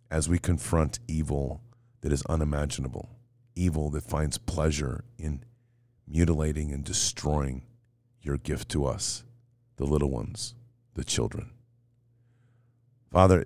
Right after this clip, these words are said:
we've come to a time when the awareness is beginning to rise in our hearts that this cannot stand, and that just standing in prayer may not be enough,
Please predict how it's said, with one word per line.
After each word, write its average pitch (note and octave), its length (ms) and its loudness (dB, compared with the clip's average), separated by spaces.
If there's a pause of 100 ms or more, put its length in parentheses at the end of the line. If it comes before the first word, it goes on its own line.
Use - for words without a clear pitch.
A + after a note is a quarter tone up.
we've F#2 200 2
come A2+ 200 8
to G#2+ 180 6
a G2 40 6
time F2+ 500 2
when E2+ 180 6
the D#2+ 100 2
awareness F2 560 4
is D#2 80 -4
beginning D#2+ 400 -2
to - 140 -4
rise D2 420 -2
in D#2 80 -4
our C#2+ 140 -2
hearts - 580 -2
that - 180 -8
this - 180 -4
cannot D#2 360 -4
stand, C2+ 640 -4 (600)
and D2 140 2
that D2 140 0
just - 360 -2 (120)
standing E2 760 2
in C#2 180 -2
prayer D2 500 0 (240)
may D#2+ 160 -2
not D2+ 200 0
be - 100 -2
enough, C2 500 -4